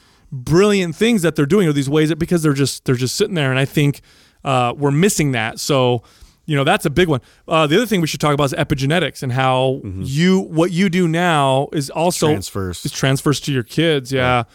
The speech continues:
Speaker 2: Mm-hmm.
Speaker 1: They're showing that, like, uh, if, uh, a mother is in a, uh, stressful type situation or whatever, or her life is very stressful, that the child comes out and is more likely to be hypersensitive to stimulus or whatever.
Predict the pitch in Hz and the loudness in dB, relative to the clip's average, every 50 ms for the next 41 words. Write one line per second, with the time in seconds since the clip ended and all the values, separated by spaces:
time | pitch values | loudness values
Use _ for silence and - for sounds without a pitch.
0 | - - _ - 107 95 101 101 151 170 175 - - 196 185 180 180 180 175 156 | -20 -20 _ -16 -14 -12 -6 -2 0 0 0 0 0 0 2 2 2 2 0 0
1 | 147 151 151 143 135 - 147 131 127 123 123 - - - - 147 131 - - 147 | 0 0 0 -2 0 0 0 0 0 0 -2 -4 -6 -6 -4 -4 -4 -2 -2 -2
2 | 135 127 131 - 147 139 143 147 147 156 151 165 160 160 160 160 175 - 170 147 | -2 -2 -2 -4 -4 -2 -2 0 0 0 0 2 2 2 2 2 0 0 -2 -2
3 | 135 127 143 139 139 139 135 135 131 120 - _ _ _ _ _ _ _ - 151 | 0 0 0 0 2 2 2 0 0 -2 -6 _ _ _ _ _ _ _ -2 0
4 | 135 135 131 131 127 123 123 131 - - - 139 131 127 123 127 143 - - 147 | 0 2 2 2 0 0 -2 -4 -6 -4 -2 -2 0 0 -2 -4 -6 -8 -12 -12
5 | - - - 160 147 135 - - - 156 143 139 131 - - 143 135 - - 151 | -12 -4 -2 0 0 0 -2 -2 -2 -2 -2 -2 -2 0 -2 -2 -2 -2 -4 -6
6 | - - 143 135 139 147 147 - - 151 139 135 127 135 139 147 147 139 147 147 | -4 -2 0 2 2 2 0 0 -2 -2 -2 -2 -2 -2 0 0 0 2 2 2
7 | 143 143 139 _ _ _ _ _ _ - 143 131 131 127 127 135 - - 117 131 | 2 0 -2 _ _ _ _ _ _ -4 0 0 2 0 0 -2 -4 -4 -4 -2
8 | 131 131 139 143 - - 143 123 143 143 135 - - - 139 127 - - 147 131 | 0 2 2 0 0 -2 -4 0 0 0 0 0 0 -2 -2 -2 -2 -2 -4 -4
9 | 135 - - 131 - - 139 135 135 139 135 - - 135 135 123 135 131 131 131 | -4 -4 -6 -6 -4 -2 0 2 2 0 -2 -4 -4 -6 -4 -2 0 0 0 0
10 | 131 135 - 151 135 127 120 127 131 135 135 139 139 135 123 123 131 139 - - | 0 -2 -2 -4 -4 -4 -4 -4 -2 0 0 0 0 0 0 0 0 0 0 0
11 | 143 139 139 135 - - - 151 143 135 139 135 135 131 - _ _ _ _ _ | 0 0 0 0 -4 -4 -2 0 2 2 2 2 2 0 -2 _ _ _ _ _
12 | _ - - - 147 143 139 135 131 - - 160 151 - 156 135 - - 147 139 | _ -10 -4 -2 -2 0 -2 -2 -4 -2 -2 -2 -2 0 -2 -2 -2 0 0 0
13 | 143 - 156 147 151 143 - - 139 127 - - - 151 143 147 143 143 143 139 | 0 0 0 0 0 0 0 0 -2 -2 0 -2 -2 0 0 2 2 0 0 -2
14 | - 143 127 123 131 131 135 135 139 143 139 | -4 -4 -4 -2 0 0 2 2 2 0 0